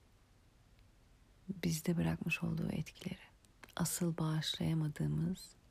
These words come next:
bizim hayatımızı nasıl etkilediği o durumların, o olayların. Biz bunu dönüştürdüğümüz yerde, kendimizi görüp bağışlayıp sevebildiğimiz yerde,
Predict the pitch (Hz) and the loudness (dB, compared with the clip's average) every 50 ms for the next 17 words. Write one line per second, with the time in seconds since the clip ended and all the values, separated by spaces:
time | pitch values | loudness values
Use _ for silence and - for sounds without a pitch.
0 | - - - - - - - - - 180 170 160 151 - 185 185 175 170 165 160 | -20 -20 -20 -20 -20 -20 -8 -2 2 2 2 4 4 4 4 4 4 4 4 4
1 | 156 156 151 - - 156 156 151 151 - 160 156 156 - - - - - 156 - | 4 2 2 0 0 0 0 2 2 2 2 2 2 0 -2 -2 -2 -4 -4 -6
2 | - - - 170 170 - - 170 175 156 - - - - - - 175 156 147 160 | -6 -6 -4 -4 -4 -4 -6 -6 -8 -8 -10 -16 -20 -18 -8 -4 -4 -2 -2 0
3 | 151 156 151 - 156 156 156 165 - - - 156 151 160 160 160 160 165 170 170 | 0 0 0 0 0 0 0 -2 -4 -2 -2 -2 -2 -2 -2 -2 -4 -4 -6 -8
4 | - - - - - - - - - - - - - - - - - - - - | -12 -14 -18 -20 -20 -20 -20 -20 -20 -20 -20 -20 -20 -20 -20 -20 -20 -20 -20 -20
5 | - - - - - - - - - - - - - - - - 180 175 170 196 | -20 -20 -20 -20 -20 -20 -20 -20 -20 -20 -16 -16 -16 -12 -6 -2 2 4 6 6
6 | 208 214 196 196 - 175 170 170 165 170 165 160 160 160 - - - 160 147 143 | 6 6 4 2 0 0 2 2 2 2 2 0 0 -2 -4 -4 -4 -4 -2 -2
7 | 160 156 156 160 165 175 180 185 - - - 156 156 160 160 160 - - 180 - | -2 -2 0 0 0 -2 -2 -4 -4 -4 -4 -2 -2 -2 -4 -4 -6 -6 -8 -10
8 | - - - - - - - - - - - - - - - - - - - - | -12 -20 -20 -20 -20 -20 -20 -20 -20 -20 -20 -20 -20 -20 -20 -20 -20 -20 -20 -20
9 | - 427 427 427 403 392 381 370 - - - - - - - - - - - - | -20 -20 -20 -20 -20 -20 -20 -20 -20 -20 -20 -20 -20 -20 -20 -20 -20 -20 -20 -20
10 | - - - - - - - - - - - - - - - - - _ _ - | -20 -20 -20 -20 -20 -20 -20 -20 -20 -20 -20 -20 -20 -20 -20 -20 -20 _ _ -16
11 | - - - 165 160 160 156 156 156 156 151 - 175 160 - 160 160 156 156 - | -4 2 4 6 6 6 6 4 4 2 2 0 0 0 0 2 2 2 2 0
12 | - - - 147 147 151 151 - - - 160 156 - - - 160 156 156 156 165 | 0 -2 0 2 2 2 0 0 0 0 0 0 0 -2 -2 0 0 0 0 0
13 | 156 156 160 170 165 160 165 170 - - 175 165 165 170 175 - | -2 -2 -2 -2 0 0 -2 -4 -4 -4 -4 -4 -4 -4 -8 -10